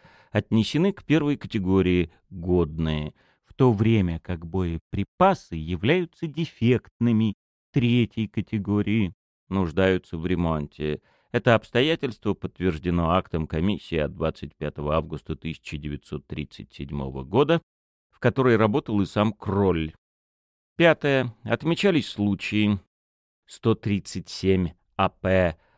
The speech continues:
от двенадцатого августа тысяча девятьсот тридцать седьмого года, когда в опреке, так в тексте,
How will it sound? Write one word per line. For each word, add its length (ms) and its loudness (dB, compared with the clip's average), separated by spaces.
от 300 2
двенадцатого 1080 2
августа 680 2
тысяча 400 -8
девятьсот 560 -2
тридцать 480 -6
седьмого 580 0
года, 480 2
когда 500 2
в 160 -2
опреке, 880 2
так 240 2
в 200 -20
тексте, 540 -6